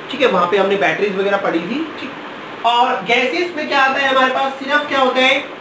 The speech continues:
पर्टिकुलर एटम या आयंस मूव करते हैं, जैसे एनवायरनमेंट में मूवमेंट करते हैं,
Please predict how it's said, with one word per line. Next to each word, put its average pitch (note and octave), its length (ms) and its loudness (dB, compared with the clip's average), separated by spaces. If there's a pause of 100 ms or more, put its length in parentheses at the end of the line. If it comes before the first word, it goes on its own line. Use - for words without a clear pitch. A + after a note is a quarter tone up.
(140)
पर्टिकुलर C#4+ 680 0
एटम B3 1000 -2
या B3 140 4 (840)
आयंस E4 500 2
मूव B3 280 4
करते F#3+ 260 0
हैं, G3+ 80 -2
जैसे A3+ 200 2 (120)
एनवायरनमेंट F#3+ 500 2
में F3 160 -2
मूवमेंट D#3+ 340 -4
करते B2 240 -6
हैं, A#2 180 -6